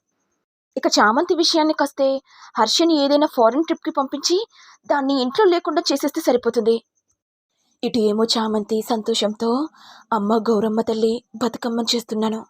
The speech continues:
నీ ఆశీస్సులు ఇంట్లో వాళ్ళందరికీ ఉండాలి.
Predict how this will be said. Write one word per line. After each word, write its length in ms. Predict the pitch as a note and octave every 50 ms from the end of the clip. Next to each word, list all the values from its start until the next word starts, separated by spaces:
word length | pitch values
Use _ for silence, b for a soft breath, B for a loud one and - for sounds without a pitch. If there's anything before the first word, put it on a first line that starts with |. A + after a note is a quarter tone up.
| _ _ _ _ _ _ _ _ _ _ _ _ B3
నీ 140 | C4+ B3 A3+
ఆశీస్సులు 580 | G#3+ G#3 G#3+ - A3+ - - B3 A3 B3 B3 A#3+ -
ఇంట్లో 280 | B3 A3+ A3 - C#4+ C4
వాళ్ళందరికీ 540 | A3+ A3+ A3 A3+ A#3 A#3 A#3+ A3+ - - A3
ఉండాలి. 380 | G#3+ G#3+ G#3+ G#3+ A3 A3 A#3+